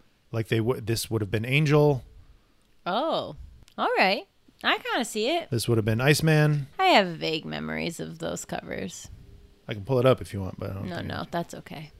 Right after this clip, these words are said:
Speaker 2: I believe you.
Speaker 1: So there's some things that we're going to skip because, again, this is a battle with Magneto,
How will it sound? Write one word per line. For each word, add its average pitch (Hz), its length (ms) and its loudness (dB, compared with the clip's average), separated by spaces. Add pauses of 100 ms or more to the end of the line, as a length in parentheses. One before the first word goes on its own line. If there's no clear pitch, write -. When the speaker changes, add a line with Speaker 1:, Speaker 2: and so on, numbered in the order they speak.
(280)
Speaker 2:
I 185 240 8
believe 160 560 -6
you. 151 380 -12 (260)
Speaker 1:
So - 140 -2
there's 156 160 2
some 185 120 2
things 214 220 4
that 202 100 6
we're 196 60 4
going 185 460 4
to 139 280 4
skip 175 280 -4 (320)
because, 147 280 -2
again, 135 280 2
this 135 160 -2
is 117 580 -2
a 120 100 -8 (260)
battle 139 220 4
with 156 140 4
Magneto, 208 560 2